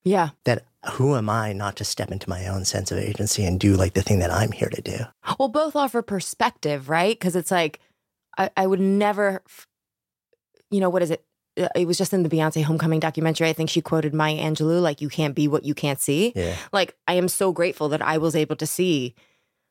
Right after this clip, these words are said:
Speaker 1: strong characters in my life who were like, "You just gotta figure it out and do it." <laughs> You know, had I had a different understanding of agency,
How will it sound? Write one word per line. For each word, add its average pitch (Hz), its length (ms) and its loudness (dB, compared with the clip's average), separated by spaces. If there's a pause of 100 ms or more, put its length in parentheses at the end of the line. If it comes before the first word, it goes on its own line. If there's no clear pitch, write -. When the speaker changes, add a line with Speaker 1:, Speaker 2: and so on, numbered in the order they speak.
(120)
Speaker 1:
strong 175 380 0
characters 175 420 0
in 160 80 -2
my 160 140 2
life 160 260 0
who 170 80 -2
were 156 100 0
like, 147 240 0 (120)
"You 151 160 -4
just 156 340 -2
gotta 156 200 2
figure 147 340 -2
it 143 80 -2
out 139 160 0
and 127 180 -6
do 190 180 2
it." - 240 -6
<laughs> - 880 -2 (500)
You 220 100 0
know, 180 180 2
had 214 180 0
I 190 80 2
had 190 180 0
a 175 80 2
different 175 300 0
understanding 170 560 -2
of 151 280 0
agency, 175 760 0